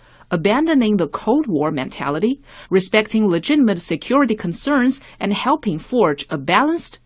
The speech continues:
effective, and sustainable European security architecture. Instead of politicizing the world economy or using it as a tool, countries should do things that are conducive to a ceasefire and the peaceful settlement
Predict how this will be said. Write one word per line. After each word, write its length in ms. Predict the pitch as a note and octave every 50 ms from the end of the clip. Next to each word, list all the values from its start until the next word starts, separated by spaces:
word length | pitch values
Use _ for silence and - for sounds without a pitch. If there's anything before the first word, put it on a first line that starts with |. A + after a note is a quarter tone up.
| -
effective, 640 | - D#3 - - F3+ E3+ F3 - - B3+ C#4+ C#4 - -
and 140 | - C4 B3
sustainable 680 | - - A3+ - - - A3+ A3+ G#3 F3+ C#3 C#3+ D3
European 560 | D3 D3 D#3 D#3 D#3 C#3+ - E3 E3+ F3+ G3+ A#3
security 600 | A3+ - - G3 - - C#3 C3+ C3+ C#3 D3 D#3+ D#3
architecture. 800 | - D#3 C#3+ C#3 - C#3 - - - - _ - - - - - - _ _ _ _ _ _ _ _ _ _ _ _ _ _ _ _ _ _ _ _ _ _ -
Instead 400 | - A#3+ A#3 - - - C#4 D#4
of 120 | E4+ D#4 -
politicizing 800 | - G#3+ G3+ G3+ C4+ D#4+ F4 - - - F3+ D#3+ D#3 D3 D#3 D#3
the 80 | D#3
world 280 | C#3+ D3 E3 E3+ F3 -
economy 580 | - E3 - - F#3 F#3+ G3+ G#3 G#3+ A3+ G#3 -
or 200 | F3 E3+ E3+ E3
using 400 | D#3 D3+ E3 F3+ E3 E3+ F3 E3
it 100 | D3+ C3+
as 160 | C#3 C#3 C#3+
a 60 | D3
tool, 500 | C#3+ - - C#4 D4+ A#3+ D#3+ D3+ E3+ F#3 - - - - -
countries 400 | - - - D#4+ - C4 A3+ -
should 160 | - G3 F3
do 100 | - E3+
things 440 | E3+ - - C4 C#4+ A#3+ A#3 A3+ -
that 180 | - G3+ F#3 F3
are 160 | E3 D#3+ D3+
conducive 760 | - - E3 D3 D3 - G#3 C#4+ D#4 - - G#3 G#3 G#3+ G#3
to 240 | - - G3+ F#3 - -
a 100 | D#3 D3
ceasefire 840 | D3+ - - - - C#4 C#4+ C#4+ - - D3+ - - - - - - _ _
and 220 | - A#3 C4 C#4
the 60 | C4+
peaceful 500 | A#3 - - A#3+ A#3+ B3 - - - F3
settlement 480 | F3 - F#3 D#3 C#3+ C#3+ D3 D3 F3 -